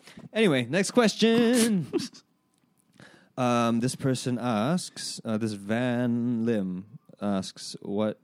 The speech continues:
Speaker 1: do you do when you feel down?" Teary.
Speaker 2: Ah.
Speaker 1: S-, uh, no, what is that? That's not a crying emoji. That's, like, the emoji that's, like, sweating down the side.
Speaker 2: Oh, you're, like, nervous.
Speaker 1: Yeah.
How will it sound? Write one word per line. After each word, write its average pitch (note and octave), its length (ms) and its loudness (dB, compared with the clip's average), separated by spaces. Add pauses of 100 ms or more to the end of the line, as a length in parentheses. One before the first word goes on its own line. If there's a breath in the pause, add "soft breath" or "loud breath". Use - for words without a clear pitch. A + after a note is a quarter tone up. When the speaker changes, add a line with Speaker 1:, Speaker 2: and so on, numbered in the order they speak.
(120)
Speaker 1:
do - 100 -6
you F#2 220 -4
do F2+ 480 -6 (100)
when E2 180 -8
you F2+ 160 0
feel F#2+ 520 -4 (100)
down?" D2 480 -10 (560 loud breath)
Teary. F#2+ 640 2
Speaker 2:
Ah. - 40 -20 (340)
Speaker 1:
S-, - 180 -20
uh, G2 80 -6
no, F#2 300 0 (320)
what A#2+ 140 -8
is G#2+ 100 -6
that? F2+ 120 -8
That's A2 140 -6
not G#2+ 140 -6
a - 20 -12
crying F#2 340 -8
emoji. G2+ 520 -6
That's, G2+ 160 -8
like, G2+ 100 -6
the G2+ 160 -2
emoji F#2+ 400 -2
that's, - 220 -8
like, E2+ 180 -8
sweating F2+ 480 -10
down D2 220 -10
the C2+ 80 -10
side. B1 400 -10 (180)
Speaker 2:
Oh, A#2 80 -2
you're, A2 160 2
like, G2+ 100 -6
nervous. G#2 560 -4
Speaker 1:
Yeah. E2+ 200 -8